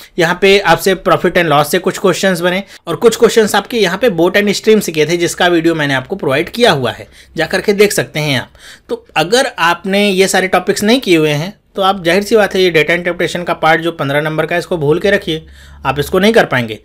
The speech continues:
तो ध्यान में रखिए कि यहाँ पे आपको फोकस क्या करना है। ये जो टॉपिक्स हैं, इनको तो फोकस करना ही करना है, ये तो आपके मेन इंपॉर्टेंट टॉपिक्स।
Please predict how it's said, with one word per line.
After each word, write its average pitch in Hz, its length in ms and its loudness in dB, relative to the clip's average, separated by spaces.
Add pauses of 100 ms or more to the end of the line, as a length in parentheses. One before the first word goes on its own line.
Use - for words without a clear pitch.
(300)
तो 185 80 0
ध्यान 196 240 4
में 226 120 6
रखिए 214 220 4
कि 220 120 -6
यहाँ 165 300 0
पे 220 80 2
आपको 202 220 2
फोकस 196 340 0
क्या 214 120 4
करना 185 280 2
है। 165 240 -2 (320)
ये 160 200 6
जो 240 120 6
टॉपिक्स 220 460 4
हैं, 220 60 2
इनको 208 160 2
तो 220 80 4
फोकस 214 340 2
करना 226 260 2
ही 240 80 4
करना 147 280 2
है, 123 160 -4
ये 151 160 0
तो 180 100 -2
आपके 175 260 0
मेन 185 220 0
इंपॉर्टेंट 190 500 -2
टॉपिक्स। 196 400 0